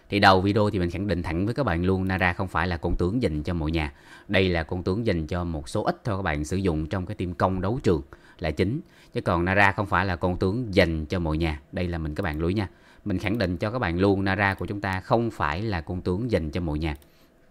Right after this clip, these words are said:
Do đó free to play, đặc biệt là các bạn newbie á,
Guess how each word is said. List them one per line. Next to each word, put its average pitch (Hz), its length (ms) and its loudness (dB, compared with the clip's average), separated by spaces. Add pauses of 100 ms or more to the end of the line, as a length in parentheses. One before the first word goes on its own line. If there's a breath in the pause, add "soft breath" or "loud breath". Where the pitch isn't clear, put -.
(680 loud breath)
Do 113 80 4
đó 110 260 8
free 101 300 2
to 107 80 2
play, 98 320 2
đặc 90 180 -4
biệt 90 280 0
là 80 80 -2
các 104 100 -6
bạn 85 200 0
newbie 92 340 2
á, 113 60 -6